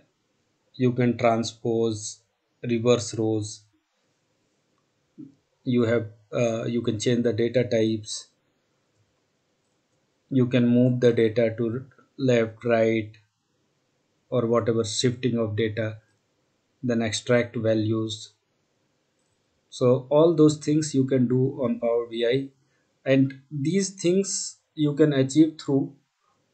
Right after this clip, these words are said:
the M language also. You, you can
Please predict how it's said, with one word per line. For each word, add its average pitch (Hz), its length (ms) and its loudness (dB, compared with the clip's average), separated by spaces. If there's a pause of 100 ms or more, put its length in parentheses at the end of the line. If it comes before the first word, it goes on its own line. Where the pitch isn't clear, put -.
the 131 360 0
M 131 300 4
language 123 420 4
also. 139 460 0
You, 131 440 -4 (240)
you 127 180 -2
can 127 380 0